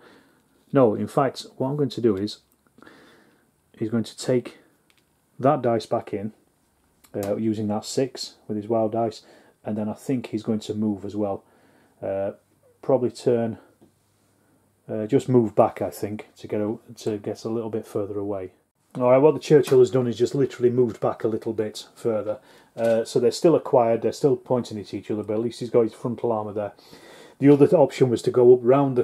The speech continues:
the, the trees here, but I didn't want the Hetzer to come up behind him and then stick a, a shell up his backside. So he's basically trying to, uh, use his armour as protection. So now we're gonna see if the gamble has paid off.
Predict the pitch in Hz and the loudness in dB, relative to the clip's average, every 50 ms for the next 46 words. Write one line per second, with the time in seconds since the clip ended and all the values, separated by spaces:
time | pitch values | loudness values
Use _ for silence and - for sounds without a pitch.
0 | - - 135 135 117 117 113 110 - 120 - - - 120 113 110 - - 135 135 | -2 -6 -10 -6 -2 -2 -2 -2 -2 -6 -8 -4 -4 -4 -4 -4 -6 -4 -2 0
1 | 135 135 - - _ _ _ _ _ _ _ _ _ _ _ _ _ _ _ _ | 0 0 -2 -4 _ _ _ _ _ _ _ _ _ _ _ _ _ _ _ _
2 | - - 120 107 107 123 123 117 107 110 110 107 - 117 131 120 - - - - | -2 2 2 4 4 2 0 0 0 -2 -2 -2 0 2 2 2 0 -4 -12 -12
3 | - - - 127 117 110 107 - 104 - 131 120 117 110 107 104 101 104 104 107 | -12 -10 -6 -4 -4 -2 -2 -4 -4 -2 -2 0 0 -2 -2 -4 -4 -6 -6 -6
4 | 104 104 - - - 107 - - 107 98 92 - _ _ - - - _ 101 - | -6 -8 -8 -8 -8 -8 -6 -4 -4 -4 -6 -10 _ _ -20 -20 -10 _ -8 -8
5 | - - 117 107 101 101 104 - 107 - - - 101 98 - - 107 104 - - | -4 -2 -2 -2 -2 -4 -6 -6 -8 -8 -6 -8 -12 -10 -6 -4 -4 -4 -4 -8
6 | - - 101 101 101 - - _ - - _ - - - 104 101 110 107 104 98 | -10 -8 -8 -8 -8 -10 -12 _ -20 -20 _ -8 -4 -2 -2 -2 -2 -4 -6 0
7 | - 123 110 - - 104 - - 127 113 107 - - 95 - - _ _ - - | 2 2 2 2 -2 -10 -8 -6 -6 -6 -6 -6 -8 -8 -8 -12 _ _ -20 -20
8 | _ _ _ _ _ - 123 117 117 117 - - - - - 143 127 139 135 127 | _ _ _ _ _ 2 4 4 4 2 0 -6 -12 -10 -4 2 4 4 4 4
9 | 107 117 117 107 - - 160 135 123 123 117 117 110 - - _ _ _ _ _ | 4 0 0 0 0 2 4 4 4 4 2 2 -2 -2 -4 _ _ _ _ _
10 | _ _ - 113 - - - 123 - - 107 101 - - - 101 101 - _ _ | _ _ -8 -8 -8 -8 -12 -4 -2 -2 -2 -2 -2 -6 -10 -10 -10 -14 _ _
11 | _ _ _ - 123 135 147 139 123 127 127 113 - - 131 120 135 - 139 120 | _ _ _ -2 0 2 2 2 4 2 2 2 2 0 0 0 0 2 0 0
12 | 107 - - 147 123 113 113 107 120 123 127 123 120 120 113 - - - 123 120 | 0 -2 -4 -4 -2 -2 -2 0 0 0 2 4 4 4 4 2 0 0 2 4
13 | 117 151 185 185 - - - - - - - | 6 6 4 4 2 -2 -10 -16 -16 -16 -18